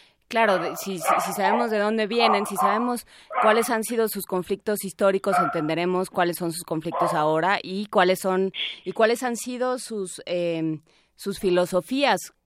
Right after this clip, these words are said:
pensando en construcciones de nación, ¿no? Pensando en la Rusia y en, eh, en la Rusia imperial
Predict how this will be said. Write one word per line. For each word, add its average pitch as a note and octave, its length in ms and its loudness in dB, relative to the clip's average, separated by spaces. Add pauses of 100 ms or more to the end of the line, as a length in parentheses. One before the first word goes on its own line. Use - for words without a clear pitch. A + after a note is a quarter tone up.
(160)
pensando F3+ 400 2
en E3+ 60 0
construcciones E3+ 640 -4
de E3 100 0
nación, C#3+ 580 -4
¿no? F3 240 -2
Pensando F3 460 0
en F3 120 0
la D#3+ 100 4
Rusia F3 540 0
y B3+ 220 -2
en, F#3+ 240 2
eh, C#3+ 200 -6
en D#3 100 -6
la D#3 100 0
Rusia G3 240 -2
imperial F3 600 2